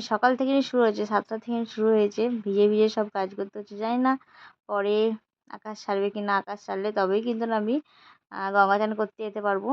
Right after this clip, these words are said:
নাহলে পারবো না। তো বারোটা একটা এখন তো বাজ-, মানে বারোটা একটা দুটোই বাজে, যাই বাজুক যাবো।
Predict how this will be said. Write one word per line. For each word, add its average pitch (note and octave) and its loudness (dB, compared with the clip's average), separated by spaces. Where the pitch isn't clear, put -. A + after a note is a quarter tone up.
নাহলে G3 2
পারবো A#3+ 0
না। A3+ 0
তো C#4 -4
বারোটা G3+ 6
একটা G#3+ -2
এখন G#3+ -14
তো A#3+ -6
বাজ-, G#3 -2
মানে G3+ -8
বারোটা G3 6
একটা G#3+ -2
দুটোই G#3+ -8
বাজে, A3+ 0
যাই G3 2
বাজুক G3+ 0
যাবো। F#3 2